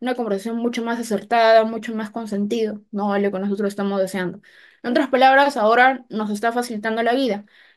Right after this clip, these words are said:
Y pues también tenemos al convolutional, eh, neural networks, que es especializado en tareas de visión por computadora, ¿no? Como reconocimiento también de imágenes y detección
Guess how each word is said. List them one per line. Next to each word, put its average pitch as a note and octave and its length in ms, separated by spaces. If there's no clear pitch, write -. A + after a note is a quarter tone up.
Y D4 120
pues D4+ 240
también C4 280
tenemos B3+ 640
al G3 540
convolutional, A#3+ 920
eh, G#3 320
neural B3 460
networks, B3+ 640
que G#3 320
es A3+ 100
especializado A#3+ 540
en B3+ 100
tareas G#3+ 320
de A3+ 100
visión A3 440
por A3 160
computadora, G3 680
¿no? G3+ 220
Como G#3 240
reconocimiento G3+ 680
también G3+ 240
de G#3+ 80
imágenes B3+ 680
y B3 220
detección A3 760